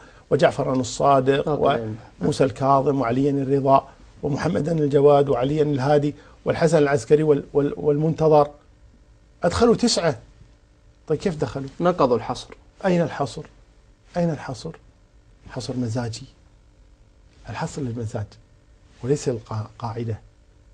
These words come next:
Speaker 1: أو قانون أبدا. ما في.
Speaker 2: أحسنت.
Speaker 1: ثاني، الحصر كلها، كل من أطلق عليه أهل البيت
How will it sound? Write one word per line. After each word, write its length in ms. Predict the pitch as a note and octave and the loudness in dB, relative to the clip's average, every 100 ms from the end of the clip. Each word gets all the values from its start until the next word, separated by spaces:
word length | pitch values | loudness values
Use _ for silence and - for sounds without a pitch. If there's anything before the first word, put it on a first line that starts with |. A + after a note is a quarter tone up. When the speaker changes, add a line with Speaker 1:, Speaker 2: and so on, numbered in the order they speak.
| _ _ _ - | _ _ _ -12
Speaker 1:
أو 40 | |
قانون 420 | A2+ A2 G#2+ G2 G2+ | -10 -6 -6 -6 -12
أبدا. 260 | - - - A2 - - _ _ _ _ - | -18 -20 -20 -20 -20 -20 _ _ _ _ -14
ما 60 | D3+ | -12
في. 140 | - | -12
Speaker 2:
أحسنت. 320 | D3+ - G#2+ - _ _ _ | -14 -12 -14 -16 _ _ _
Speaker 1:
ثاني، 200 | D#3 F#3+ A3 - - _ _ _ _ D#3 | -2 0 -2 -8 -20 _ _ _ _ -4
الحصر 500 | B2+ - G#3 E3 D3+ - _ - - | -2 0 0 0 -2 -6 _ -10 0
كلها، 360 | G#3 F3+ F#3+ - | 2 2 0 -2
كل 140 | G#3 G3+ | -4 -2
من 220 | F3 - | -2 -4
أطلق 300 | - F3 - | -8 -8 -6
عليه 140 | E3 | -4
أهل 260 | - C3+ C3+ | -4 -6 -6
البيت 300 | C3 E3 | -6 -8